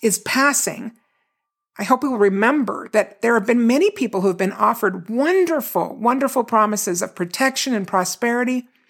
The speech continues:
safety for themselves and their children if they would worship God.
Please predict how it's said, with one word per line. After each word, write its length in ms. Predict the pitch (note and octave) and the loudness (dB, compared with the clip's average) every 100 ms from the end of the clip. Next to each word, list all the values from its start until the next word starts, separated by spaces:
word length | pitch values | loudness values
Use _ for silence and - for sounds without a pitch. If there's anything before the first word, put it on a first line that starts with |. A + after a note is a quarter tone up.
| - - - _ - | -20 -20 -20 _ -6
safety 600 | - - C4 C4 - B3 | 0 2 2 2 0 0
for 140 | G3+ | 0
themselves 440 | F#3 F3+ A#3+ A#3 | -2 -2 0 2
and 100 | A3 | 2
their 120 | F#3+ F3 | 0 -2
children 480 | - A#3 A3 A3+ - | -4 -2 -2 -4 0
if 300 | B3+ C4+ - | 2 2 2
they 180 | A#3+ B3+ | 2 4
would 220 | A3+ A3 | 2 2
worship 420 | G#3 G3+ - G#3+ | 2 2 0 -2
God. 380 | - G3 D#3+ | 0 2 0